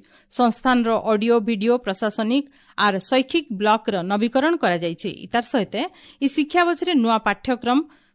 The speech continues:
କର୍ପୋରେଟ କମ୍ୟୁନିକେସନ ଆଉ ବ୍ରାଣ୍ଡ ମ୍ୟାନେଜମେଣ୍ଟ ମୂଲ ହେଇଛି।"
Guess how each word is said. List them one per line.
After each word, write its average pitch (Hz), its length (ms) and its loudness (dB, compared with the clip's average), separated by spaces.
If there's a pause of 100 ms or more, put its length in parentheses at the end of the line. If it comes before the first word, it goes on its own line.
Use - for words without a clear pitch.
(140)
କର୍ପୋରେଟ 247 500 2
କମ୍ୟୁନିକେସନ 233 720 2 (120)
ଆଉ 220 140 2 (340)
ବ୍ରାଣ୍ଡ 262 380 4
ମ୍ୟାନେଜମେଣ୍ଟ 226 600 2
ମୂଲ 208 260 4
ହେଇଛି।" 185 340 -2